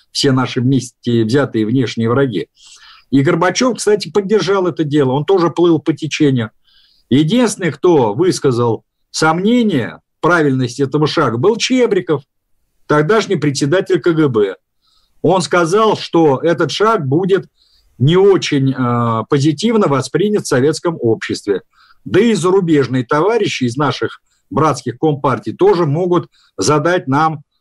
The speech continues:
вопрос, "а чё это мы вдруг сталинистов восстанавливаем в партии?"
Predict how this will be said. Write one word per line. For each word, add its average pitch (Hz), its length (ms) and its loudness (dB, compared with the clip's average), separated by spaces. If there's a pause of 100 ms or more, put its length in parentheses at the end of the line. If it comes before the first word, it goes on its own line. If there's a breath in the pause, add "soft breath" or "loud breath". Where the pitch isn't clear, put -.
(140)
вопрос, 123 600 0
"а 110 100 -2
чё 202 220 0
это 160 180 0
мы 143 200 2
вдруг 143 460 0
сталинистов 143 680 0
восстанавливаем 143 760 -2
в - 60 -20
партии?" 92 380 -4